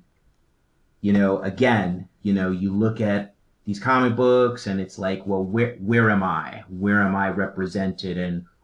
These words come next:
what's the range of characterization that you can do with women in comics?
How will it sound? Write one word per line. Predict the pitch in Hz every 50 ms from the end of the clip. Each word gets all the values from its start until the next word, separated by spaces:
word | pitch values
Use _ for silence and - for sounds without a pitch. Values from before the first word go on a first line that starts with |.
| _ _
what's | 95 107 110 107 -
the | - 107 95
range | 92 92 101 107 104 104 101 98 95 101
of | 98 -
characterization | - - 110 98 98 95 - 104 92 90 90 90 85 101 101 101 98 - - 92 87 87 87 85
that | 92 87 90
you | 98 95
can | 98 95 92
do | 87 92 101 95
with | 90 92 92 - 92
women | 95 98 95 92 90
in | 87 85
comics? | - - - 98 95 95 90 85 - - - - - -